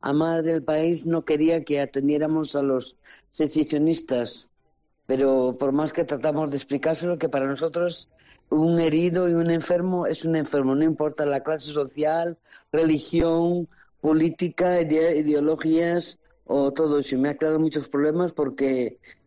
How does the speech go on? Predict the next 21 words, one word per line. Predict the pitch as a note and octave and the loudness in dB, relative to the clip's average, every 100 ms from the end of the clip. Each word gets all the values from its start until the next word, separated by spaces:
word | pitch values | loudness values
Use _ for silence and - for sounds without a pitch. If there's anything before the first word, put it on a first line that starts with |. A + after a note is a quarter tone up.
| - | -4
incluso | D3 C#3 D#3+ D#3+ E3+ E3+ D#3+ D#3 | -2 0 0 0 2 4 4 2
he | C#3+ | 2
recibido | D#3 D3 D3 D3 | 0 0 -2 -2
cartas | D3 D3+ D3+ C#3+ | -2 -2 -2 -2
de | |
las | C#3+ C3+ | 0 -2
autoridades | C#3 C3+ C#3 C#3+ D#3 F3 F3 - _ _ | -4 -2 -2 0 -2 -4 -10 -16 _ _
pidiéndome | - E3+ E3+ F3 F#3 F#3 F3+ | -2 2 2 2 2 0 0
que | D3 D3 | 0 0
entregara | C#3+ C3 C#3+ C#3 E3 F#3+ F#3 - _ - | 0 0 0 0 0 -2 -4 -10 _ -6
a | C3+ | -2
los, | C#3+ C#3 C3 - | 0 0 -2 -6
a | - | -4
los | C#3+ C3+ | -2 -2
enfermos | C#3 C#3 D#3+ C#3+ - | -4 -2 0 -2 -2
una | D3 D3 | -2 0
vez | D3+ C#3+ | -2 -2
que, | C#3+ C3 A2+ - _ _ - | -2 0 -2 -6 _ _ -6
que | C#3 | -4
estaban | A#2 C#3+ D3 | 0 0 0
recuperados. | C#3+ C3 B2+ B2+ A#2+ A2 - | -2 -2 -2 0 -2 -4 -8